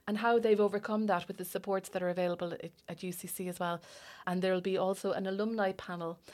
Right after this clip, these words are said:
um, people who are finished their taught or their research programme at U C C and who are now maybe working in industry or who are maybe working, maybe perhaps still in academia, or who have maybe gone down the entrepreneurship route, and how their studies at U C C are actually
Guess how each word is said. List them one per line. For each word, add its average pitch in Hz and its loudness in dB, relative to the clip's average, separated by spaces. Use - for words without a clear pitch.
um, 185 0
people 185 -4
who 185 -4
are 170 0
finished 214 -2
their 180 0
taught 180 -2
or 180 0
their 175 0
research 180 -4
programme 180 -4
at 175 -6
U 180 -4
C 180 -8
C 180 -2
and 180 -2
who 185 -4
are 180 0
now 175 -2
maybe 175 -6
working 175 -2
in 170 -2
industry 220 0
or 180 -4
who 180 -6
are 170 -6
maybe 175 -8
working, 170 -4
maybe 180 -4
perhaps 185 -2
still 190 -2
in 180 -2
academia, 208 -4
or 190 6
who 208 2
have 196 2
maybe 202 0
gone 202 -2
down 202 2
the 208 2
entrepreneurship 214 0
route, 180 -4
and 190 -4
how 196 2
their 190 4
studies 214 2
at 185 -2
U 185 -4
C - -8
C 185 -4
are 190 6
actually 185 -2